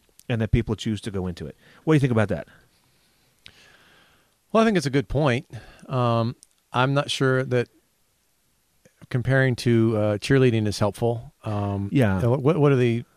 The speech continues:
Speaker 2: stats on paralysis for cheerleaders?
Speaker 1: Yeah, how
Speaker 2: I
Speaker 1: often do cheerleaders
Speaker 2: yeah.
Speaker 1: actually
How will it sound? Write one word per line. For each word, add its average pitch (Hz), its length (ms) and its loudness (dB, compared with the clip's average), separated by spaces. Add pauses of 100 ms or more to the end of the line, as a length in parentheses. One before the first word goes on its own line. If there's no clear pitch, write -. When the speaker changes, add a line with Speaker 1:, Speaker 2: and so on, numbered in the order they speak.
Speaker 2:
stats - 540 -2
on 104 280 0
paralysis 104 840 -2 (280)
for - 160 -8
cheerleaders? 110 400 -2
Speaker 1:
Yeah, - 80 2
how 135 180 4
Speaker 2:
I 135 60 6
Speaker 1:
often 139 200 0
do 113 100 0
cheerleaders 117 280 0
Speaker 2:
yeah. 110 140 2
Speaker 1:
actually 107 600 -4